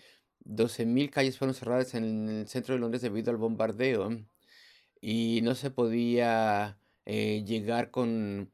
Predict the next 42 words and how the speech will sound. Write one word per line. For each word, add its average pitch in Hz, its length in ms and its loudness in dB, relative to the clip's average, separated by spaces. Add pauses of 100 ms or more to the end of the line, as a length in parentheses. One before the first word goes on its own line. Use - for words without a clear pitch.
(300)
con 104 200 0
la, 101 60 4
los 107 200 0
bomberos 120 440 4
a 120 60 -2
ningún 113 300 0
lado. 147 280 4
No, 190 120 2
no, 220 120 4
no 220 160 4
era 262 180 2
posible 202 560 2
apagar 113 340 2
incendios, 113 520 -2
así 110 160 -10
que 143 100 -2
la 123 80 0
iglesia 110 260 -4
se 107 120 -10
quemó. 92 320 -10 (2000)
Fue 131 100 4
una 143 80 6
respuesta 131 380 0
a 123 40 2
las 123 140 -2
oraciones. 139 460 -4
Entonces, 202 600 0 (380)
las 113 160 2
personas 131 460 0
habían 123 220 0
orado 117 360 0
que 120 120 -2
las 107 260 -2
igle-, 104 340 -2
que 120 80 -4
la 113 120 0
iglesia, 117 420 0
esta 107 180 -4
iglesia, 117 240 -4
no 117 80 -4
fuera 107 160 -2
bombardeada. 113 640 -4